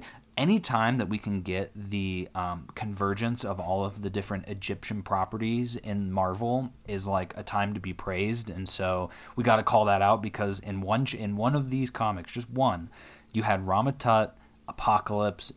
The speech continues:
and Khonshu and Moon Knight all in it, which just was so cool. And the Fantastic Four show up, right? 'Cause that's the, that's their whole thing, was that they went back in time to defeat Kang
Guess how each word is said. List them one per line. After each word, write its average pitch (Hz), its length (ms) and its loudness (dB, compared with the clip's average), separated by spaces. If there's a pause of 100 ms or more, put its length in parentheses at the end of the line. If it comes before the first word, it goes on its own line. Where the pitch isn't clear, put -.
and 104 520 -2 (340)
Khonshu 104 540 0
and 92 140 -4
Moon 98 200 -2
Knight 90 320 -8
all 92 280 -2
in 85 180 -10
it, 82 140 -14
which - 280 -8
just - 320 -4
was 113 200 0
so 98 520 -2
cool. 95 300 -2
And 135 380 4 (280)
the 131 80 2
Fantastic 156 560 4
Four 247 220 4
show 98 280 2
up, 85 160 -6
right? 156 180 2
'Cause 117 140 -2
that's 117 260 2
the, 117 260 2
that's 107 240 2
their 113 320 -2
whole 101 220 -2
thing, 85 260 -8
was 92 160 -6
that 90 140 -6
they 101 120 -2
went 101 220 -2
back 101 220 0
in 101 80 -2
time 104 220 -2
to 95 60 -10
defeat 98 360 -6
Kang 95 360 -4